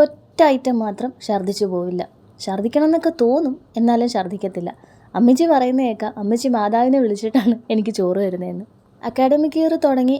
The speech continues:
ആദ്യത്തെ ഒരു രണ്ടാഴ്ച കഴിഞ്ഞപ്പോൾ തന്നെ ഛർദ്ദിൽ തുടങ്ങി. അങ്ങോട്ടും ഇങ്ങോട്ടും ഞാൻ ഓടുന്ന കാണുമ്പോഴേ ടീച്ചേഴ്സിനും മമ്മിക്കും ഒക്കെ മനസ്സിലാവും ഞാൻ ഛർദ്ദിക്കാൻ ഓടുവാന്ന്. അങ്ങനെയാണ് ലില്ലിയമ്മച്ചിയുടെ കയ്യിൽ നിന്നുള്ള ഈ ചോറ് തീറ്റി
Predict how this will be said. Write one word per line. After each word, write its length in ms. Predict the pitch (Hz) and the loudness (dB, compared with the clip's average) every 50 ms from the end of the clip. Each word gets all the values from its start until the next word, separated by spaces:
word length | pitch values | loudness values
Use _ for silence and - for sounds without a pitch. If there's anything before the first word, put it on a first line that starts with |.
| - 269 | 0 -2
ആദ്യത്തെ 280 | 269 277 285 311 294 320 320 | 0 0 0 0 0 0 0
ഒരു 60 | 311 311 294 | 2 2 2
രണ്ടാഴ്ച 460 | 262 247 254 269 302 302 294 277 - 285 269 | 2 2 2 2 2 0 0 0 -2 0 0
കഴിഞ്ഞപ്പോൾ 380 | 262 247 240 240 240 240 240 233 214 | 0 0 0 -2 -2 -4 -2 -2 -2
തന്നെ 180 | 220 220 - - - - | -4 -4 -6 -8 -6 -2
ഛർദ്ദിൽ 320 | 277 254 247 233 247 247 220 208 | -2 -2 0 0 0 0 0 -2
തുടങ്ങി. 260 | 190 180 180 185 - - - - - _ - - | -2 -4 -8 -10 -14 -18 -20 -20 -20 _ -4 0
അങ്ങോട്ടും 300 | 247 269 294 302 302 330 | 2 4 4 4 4 2
ഇങ്ങോട്ടും 280 | 302 311 311 285 330 294 | 2 2 0 0 0 0
ഞാൻ 100 | 302 302 294 277 | 0 0 2 2
ഓടുന്ന 240 | 262 254 262 277 302 302 285 | 2 2 2 2 2 0 0
കാണുമ്പോഴേ 360 | 269 262 254 262 262 285 294 311 302 | 0 0 0 0 0 2 0 0 0
ടീച്ചേഴ്സിനും 460 | 294 269 240 254 247 247 240 254 262 254 | -2 -4 -2 -2 -2 -2 0 0 0 0
മമ്മിക്കും 320 | 247 220 220 220 220 254 233 | 0 0 -2 -2 -2 -2 -2
ഒക്കെ 120 | 220 - 233 220 208 | -2 -2 -4 -2 -4
മനസ്സിലാവും 520 | 196 196 - - 233 208 190 180 226 311 370 285 | -6 -8 -6 -4 -4 -4 -4 -4 -6 -6 -4 -4
ഞാൻ 80 | 285 277 269 | -4 -2 -2
ഛർദ്ദിക്കാൻ 440 | 240 226 202 220 214 214 226 220 208 185 | -2 0 -2 -2 -2 0 -2 -2 -2 -4
ഓടുവാന്ന്. 340 | 180 180 180 175 175 180 - - - - - - - _ _ 214 | -6 -6 -6 -6 -8 -10 -14 -16 -20 -20 -20 -20 -20 _ _ 0
അങ്ങനെയാണ് 480 | 233 247 285 311 330 320 294 285 277 294 - - 233 | 2 2 4 4 2 2 2 0 0 -2 -4 -4 -4
ലില്ലിയമ്മച്ചിയുടെ 560 | 262 254 262 294 311 302 311 - 302 285 294 269 | -2 0 2 2 2 0 0 0 2 2 2 2
കയ്യിൽ 140 | 247 240 233 | 2 0 0
നിന്നുള്ള 220 | 233 233 226 226 220 214 214 | -2 -2 -2 -2 -2 -4 -4
ഈ 20 | 214 - | -4 -2
ചോറ് 240 | - 226 214 220 254 277 | -2 0 2 2 2 2
തീറ്റി 240 | 269 240 214 208 - | 0 -2 -4 -4 -8